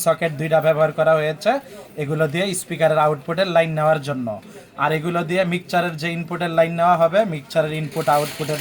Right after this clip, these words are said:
জন্য ব্যবস্থা করে দেওয়া হয়েছে। পিছনে দেখতে পাচ্ছেন আপনারা, আহ, দুইটা কুলিং ফ্যান আছে, সামনেও দুইটা কুলিং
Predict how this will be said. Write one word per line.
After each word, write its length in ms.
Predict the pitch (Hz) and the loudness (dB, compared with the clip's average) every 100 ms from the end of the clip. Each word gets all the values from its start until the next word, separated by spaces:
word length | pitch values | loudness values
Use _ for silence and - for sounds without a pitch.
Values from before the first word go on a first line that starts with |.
| 151 | -4
জন্য 180 | 151 190 262 - - - 139 | 0 2 2 -2 -10 -12 -4
ব্যবস্থা 340 | 151 151 - 160 | -2 -2 -2 -2
করে 160 | 156 151 147 | -2 -2 2
দেওয়া 160 | 160 170 | 4 4
হয়েছে। 300 | 180 - 220 233 | 0 0 0 0
পিছনে 360 | 175 - 165 160 160 | -4 -2 0 0 -2
দেখতে 200 | 156 165 | -4 -2
পাচ্ছেন 280 | 165 160 170 160 | -2 -2 -4 -4
আপনারা, 300 | 160 170 185 247 | -2 0 2 0
আহ, 540 | - - - 143 143 135 | -4 -14 -16 -6 -6 -2
দুইটা 240 | 160 170 165 | -2 0 0
কুলিং 220 | 175 175 175 | 0 -4 -2
ফ্যান 140 | 175 170 | -2 -2
আছে, 140 | 175 214 - | -2 -2 0
সামনেও 320 | 160 160 165 156 | -2 0 -2 -2
দুইটা 200 | 160 165 160 | -2 -2 -4
কুলিং 200 | 165 | -4